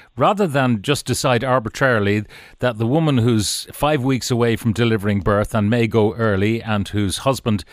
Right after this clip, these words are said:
is going to be delivering her to the hospital at God knows what hour of the night, only to find the car, uh, tyre i-, has been deflated at least and slashed at best, at worst rather, um, you know, th-,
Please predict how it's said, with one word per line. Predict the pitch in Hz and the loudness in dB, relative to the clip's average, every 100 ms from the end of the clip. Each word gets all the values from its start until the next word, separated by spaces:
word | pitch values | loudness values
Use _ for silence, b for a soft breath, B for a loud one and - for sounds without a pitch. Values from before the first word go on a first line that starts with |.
| B B | B B
is | 117 92 | -4 0
going | 127 165 165 | 0 0 -2
to | - 98 | -2 -4
be | 82 117 101 | -2 -2 0
delivering | 107 113 113 110 104 | 0 0 0 0 0
her | 104 | -2
to | - 101 | -2 -4
the | 95 | -2
hospital | 117 - 95 92 | -2 -4 -8 -8
at | |
God | - 117 101 | -4 -4 -2
knows | 101 - | -4 -2
what | 131 117 | 0 2
hour | 95 | 0
of | 87 | 0
the | 95 | -2
night, | 95 107 B B B - | -2 -4 B B B -2
only | 135 120 110 | 0 0 -2
to | 98 | -4
find | 117 107 101 | -2 -2 -2
the | |
car, | - 117 107 - B B - | -2 0 0 -2 B B -8
uh, | 101 | -6
tyre | - 131 110 104 - | 0 2 2 0 -2
i-, | 110 92 110 | -8 -8 -4
has | 120 98 | -4 0
been | 123 104 | 0 0
deflated | 107 131 143 143 127 | -2 0 0 0 -2
at | 107 101 - | -2 -2 -4
least | 123 131 131 - 120 | -2 2 0 -2 -2
and | 101 95 | -2 -2
slashed | - - 131 123 - | -6 -4 -2 -2 -4
at | 92 - | -4 -2
best, | 85 - - - B B - | -2 -2 -6 -14 B B -6
at | 92 | -2
worst | 113 127 120 - | 0 0 0 0
rather, | 113 120 B B B B | 0 0 B B B B
um, | 147 156 - - _ | -4 -4 -6 -20 _
you | - | -6
know, | 175 143 | -4 -4
th-, | - | -10